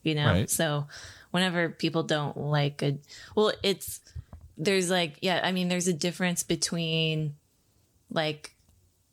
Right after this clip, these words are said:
Speaker 1: w-, we try to be very thoughtful about
Speaker 2: Mm-hmm.
Speaker 1: everything that we publish, 'cause I think there's a fine line between comedy and bullying, you know?
Speaker 2: Mm-hmm.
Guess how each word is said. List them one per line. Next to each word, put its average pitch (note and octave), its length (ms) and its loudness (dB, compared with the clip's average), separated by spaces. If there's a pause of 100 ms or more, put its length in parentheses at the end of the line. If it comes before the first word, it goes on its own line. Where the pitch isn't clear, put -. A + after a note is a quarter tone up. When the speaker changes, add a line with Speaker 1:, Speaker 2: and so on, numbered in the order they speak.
(140)
Speaker 1:
w-, - 220 0
we G#3+ 80 4
try C#4 220 0
to G#3+ 80 0
be F3+ 140 0
very E3 360 0
thoughtful E3+ 880 -2
about D3+ 500 0
Speaker 2:
Mm-hmm. A#2 80 0
Speaker 1:
everything D#3+ 360 4
that - 120 -6
we D3+ 140 0
publish, D#3 460 -2
'cause F3+ 180 -4
I D#3 80 -2
think D3+ 220 -2
there's D#3 180 0
a D3 80 0
fine D3+ 320 0
line D3+ 240 2
between D3 320 2
comedy D3 520 2
and C#3 180 0
bullying, F3 500 2 (440)
you F3 120 2
know? G3 180 2
Speaker 2:
Mm-hmm. B2+ 160 6